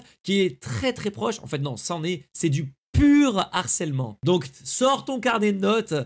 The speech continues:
parce qu'à travers cette vidéo, je vais te donner toutes les armes pour te défendre, armes que j'aurais bien aimé connaître lors de ma première attaque de bot que j'ai prise,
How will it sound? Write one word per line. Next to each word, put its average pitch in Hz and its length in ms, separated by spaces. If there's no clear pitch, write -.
parce 156 160
qu'à 180 100
travers 233 480
cette 202 220
vidéo, 185 420
je 139 140
vais 196 200
te 185 100
donner 202 420
toutes 381 320
les 262 320
armes 202 320
pour 269 220
te 269 60
défendre, 220 680
armes 220 240
que 208 100
j'aurais 180 240
bien 214 220
aimé 220 200
connaître 190 640
lors 190 240
de 170 60
ma 175 140
première 175 380
attaque 190 460
de 160 160
bot 175 200
que 160 180
j'ai 143 140
prise, 143 480